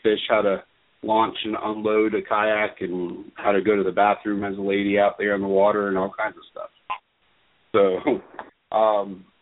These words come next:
that'll be a good, it'll be a good little seminar. And that's, uh, it's a small group. You know, they, they have a limit of people.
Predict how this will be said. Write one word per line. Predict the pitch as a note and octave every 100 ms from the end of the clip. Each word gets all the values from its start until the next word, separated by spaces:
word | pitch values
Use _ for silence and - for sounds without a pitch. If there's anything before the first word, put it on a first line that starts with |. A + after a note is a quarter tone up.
| -
that'll | B2+ C#3
be | D3+
a | C#3+
good, | C3 C3+ B2 -
it'll | B2+
be | C3
a |
good | C3 C3
little | B2+ -
seminar. | B2+ A2+ F2+
And | F2+
that's, | G#2 -
uh, | A#2 G#2+ G2+ - _ _ _ _
it's | - A2 -
a | B2 -
small | C3+ C#3+ C#3+ C#3
group. | G#2 A2 B2 - _ _ -
You | G#2
know, | G#2
they, | G#2+ F#2+
they | G#2+
have | A2+
a | G#2+
limit | G#2+ A2 G#2+
of | G2+
people. | A#2 A2+ A2+ A2+